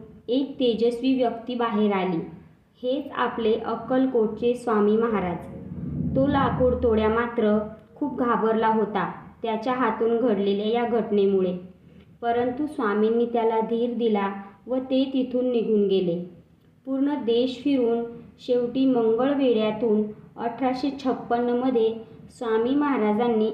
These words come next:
अक्कलकोटमध्ये प्रवेश केला. तिथल्या त्यांच्या वास्तव्यामुळे अक्कलकोट हे तीर्थक्षेत्र झाले.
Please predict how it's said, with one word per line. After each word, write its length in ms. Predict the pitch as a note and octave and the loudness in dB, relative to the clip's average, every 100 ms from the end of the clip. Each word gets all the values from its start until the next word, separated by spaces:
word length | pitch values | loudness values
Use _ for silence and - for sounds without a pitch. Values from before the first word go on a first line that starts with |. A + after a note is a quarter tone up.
| - | -4
अक्कलकोटमध्ये 1000 | A#3 A#3 C4+ C#4+ C4+ A#3+ G#3+ G#3+ G#3+ | -6 -4 -2 -2 2 0 2 0 0
प्रवेश 480 | A3 A3+ G#3+ G3+ - - | -2 -2 0 0 -2 -2
केला. 260 | G#3+ F3 E3 - - - - - - | -2 -2 -4 -10 -18 -20 -20 -20 -12
तिथल्या 380 | C4 C4 - C#4 C#4+ | -8 -6 -4 -4 -2
त्यांच्या 360 | B3 A#3 B3+ | 0 2 2
वास्तव्यामुळे 1000 | A#3 G#3+ G#3+ - A3+ G3+ G#3+ A#3 B3 A3 A3 - - - - - | 2 0 -2 -4 -2 0 0 0 2 0 0 -6 -18 -20 -14 -6
अक्कलकोट 680 | A#3+ - C#4 C#4 A#3 A3+ A3+ | -6 -4 -2 0 2 0 2
हे 180 | B3 C4 C4+ | 0 0 0
तीर्थक्षेत्र 800 | C4 - C4 C4 - G#3+ A3 A3 | 0 0 -2 -2 -2 -2 -2 -2
झाले. 360 | A3+ G#3 F#3 | 0 0 0